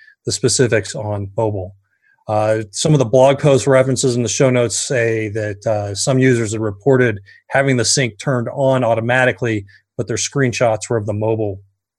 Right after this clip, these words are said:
version of the browser. So I'm assuming that that's where that turned on. Um, again, the justification for this change seems like a little bit of an edge case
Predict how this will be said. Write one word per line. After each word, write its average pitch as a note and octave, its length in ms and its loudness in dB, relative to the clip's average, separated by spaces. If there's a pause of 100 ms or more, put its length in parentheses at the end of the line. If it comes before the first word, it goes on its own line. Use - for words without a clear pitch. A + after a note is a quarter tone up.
(100)
version A2+ 280 -2
of G2+ 120 -4
the G#2 40 -4
browser. G2+ 380 0
So - 140 -10
I'm A2 60 -8
assuming A#2+ 400 -4
that G2+ 180 -10
that's G#2+ 340 -8 (560)
where A2 220 -4
that G2+ 260 -8
turned G#2 300 -8
on. G2+ 300 -6 (520)
Um, B2+ 600 2 (120)
again, C#3+ 460 0 (100)
the C3 100 -2
justification C#3+ 720 2
for C3+ 80 -4
this A#2+ 160 -2
change A#2 280 -6
seems A#2+ 220 -4
like A2 140 -4
a A2+ 60 -4
little E3 260 0
bit C#3+ 140 4
of A#2 80 0
an A2 100 0
edge G#2 220 -4
case G#2 280 -4